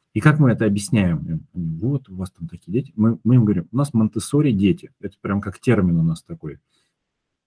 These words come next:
и который мы часто используем. И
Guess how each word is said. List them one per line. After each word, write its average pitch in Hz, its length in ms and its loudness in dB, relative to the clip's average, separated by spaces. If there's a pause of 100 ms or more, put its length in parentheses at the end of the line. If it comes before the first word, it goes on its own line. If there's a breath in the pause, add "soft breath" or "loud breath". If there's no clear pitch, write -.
(140)
и 123 340 -8
который 147 380 6
мы 107 120 6
часто 127 300 0
используем. 80 580 0 (200)
И 85 180 -4